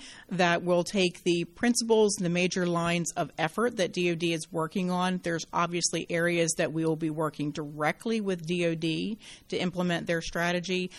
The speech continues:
But then what else can the Army do? And how are, what are the problems or the issues that we're facing, and how are we going to adapt within that line of effort to meet our needs?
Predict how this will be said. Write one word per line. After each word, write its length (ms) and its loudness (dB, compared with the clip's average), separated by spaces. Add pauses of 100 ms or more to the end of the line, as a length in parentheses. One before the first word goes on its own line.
(140)
But 120 -10
then 160 4
what 140 4
else 220 4
can 140 0
the 80 0
Army 300 0
do? 300 -8 (320)
And 160 0
how 300 4
are, 240 6
what 380 2
are 100 4
the 120 0
problems 460 2
or 80 -4
the 360 -4
issues 340 -2
that 160 -4
we're 200 0
facing, 500 -2
and 100 -4
how 160 0
are 140 4
we 160 2
going 300 -2
to 120 -4
adapt 720 -2 (460)
within 440 4
that 200 4
line 220 2
of 120 0
effort 480 0 (220)
to 240 0
meet 320 0
our 200 -2
needs? 540 -6